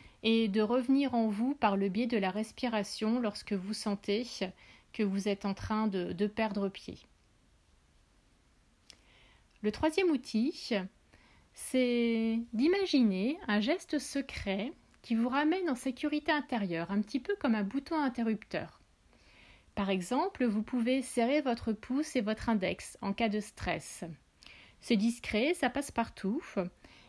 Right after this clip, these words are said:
et ça peut être le, le moyen,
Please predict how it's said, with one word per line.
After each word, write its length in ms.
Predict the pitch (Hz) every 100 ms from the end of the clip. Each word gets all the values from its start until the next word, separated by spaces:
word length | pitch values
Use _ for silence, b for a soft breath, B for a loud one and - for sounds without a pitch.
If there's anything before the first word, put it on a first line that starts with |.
| B
et 60 |
ça 140 | 226 277
peut 200 | 294 -
être 400 | 254 302 - - 202 - -
le, 1200 | - 220 220 220 214 208 202 196 190 185 175 175
le 140 | 185 233
moyen, 560 | 277 262 175 151 226